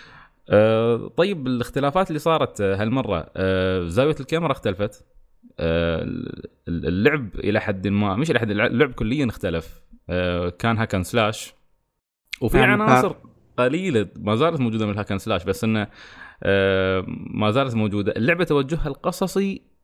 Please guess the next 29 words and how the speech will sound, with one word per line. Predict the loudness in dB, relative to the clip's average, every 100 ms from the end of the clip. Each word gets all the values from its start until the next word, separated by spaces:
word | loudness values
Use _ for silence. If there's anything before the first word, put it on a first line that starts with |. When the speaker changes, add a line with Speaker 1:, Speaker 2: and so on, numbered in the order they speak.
| _ -10
Speaker 1:
آه، | -6 -4 -2 -4 -6 _ -20 -20
صار | -2 2 2
في | 2
حوارات | 0 2 2 0 -2
أكثر، | -6 -2 -2 -2 -10 _ _ -20 -10
أشبه | -4 -2 0 2
يمكن | 0 2 0
باللي | 0 -2
شفناه | -2 0 0
داخل | 0 -2
The | 0 0
Last | -2
of | -2
Us. | -2 -2 -18 _ _ -20 _ _ _ _ _ -20 -20 _ _ _ _ -2
آه، | 2 4 4 2 2 2 0
اللعبة | -2 0 2 2 0
صارت | 2 2 0
جيرني، | 0 0 2 0 -2 -6 _ _ _ _ _ _ _ _
بس | -4 -4 -4 -12 -18 -20 _ -4
إلى | 0 2
الآن | 2 0 0 2
ما | 2
نعرف | 2 0 0
المغزى | 0 0 0
الأساسي | -4 -2 -2 0 -2
من |
الجيرني، | -2 0 0 2
ما | 2 2
نعرف | 0 -4